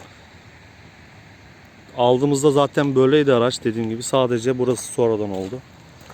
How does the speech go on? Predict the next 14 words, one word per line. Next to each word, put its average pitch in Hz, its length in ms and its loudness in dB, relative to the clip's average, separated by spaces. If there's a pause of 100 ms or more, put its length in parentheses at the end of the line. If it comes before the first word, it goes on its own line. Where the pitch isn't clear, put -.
(600)
Köpek 117 340 -6
kemirmesinden 113 720 -4
dolayı 101 460 -6
herhalde 113 480 -2 (160)
kedi 113 280 -4
girdi 107 360 -6 (300)
içeriye. 101 420 -6 (800)
Köpek - 420 -6
de 123 120 -4 (1160)
dişleriyle 117 640 -6 (1300)
şuradaki 117 500 -4
formu 113 380 -2
falan 113 340 -4
bozmuş. 104 520 -4